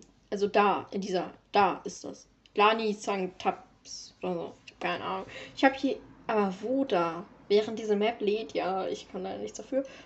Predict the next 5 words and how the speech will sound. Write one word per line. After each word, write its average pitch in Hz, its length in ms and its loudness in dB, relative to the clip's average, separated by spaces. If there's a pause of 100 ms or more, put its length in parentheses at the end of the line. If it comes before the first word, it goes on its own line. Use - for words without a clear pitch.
Muss - 100 -12
ich - 60 -8
jetzt - 140 -12
erstmal, - 220 -10 (1800)
was? 247 540 -8